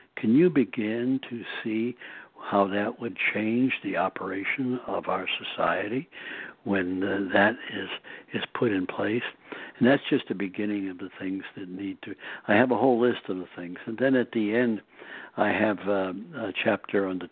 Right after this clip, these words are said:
twenty-first century. And, uh, and I'll tell you, I, I deal with Russia, China, uh, and, and the problems that we will have with, uh, the, uh, with atomic energy.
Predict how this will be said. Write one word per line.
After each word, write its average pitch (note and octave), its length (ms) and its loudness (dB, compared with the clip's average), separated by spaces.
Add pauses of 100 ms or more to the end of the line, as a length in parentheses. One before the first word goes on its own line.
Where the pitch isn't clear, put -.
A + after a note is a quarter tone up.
twenty-first F#2+ 540 -6
century. F#2+ 420 -6 (560)
And, F#2+ 280 2
uh, F#2 60 0
and G#2 260 0
I'll F2+ 100 2
tell G#2+ 200 2
you, G2 280 4 (460)
I, F2+ 260 4 (100)
I G2+ 120 2
deal G2+ 280 4
with F#2 240 2
Russia, G2+ 400 2 (100)
China, F#2+ 380 2 (580)
uh, G2+ 540 4 (180)
and, F2+ 340 0
and F#2 200 -2
the F#2 60 -2
problems F2+ 520 0 (140)
that G2+ 80 -8 (100)
we G2 140 -6
will F#2 160 -2
have G2 420 -2 (520)
with, G2 180 -2 (180)
uh, A2+ 60 0
the, G2+ 460 -6 (580)
uh, G2+ 280 -6 (140)
with F2+ 200 0 (240)
atomic F#2+ 440 0
energy. F#2 540 -2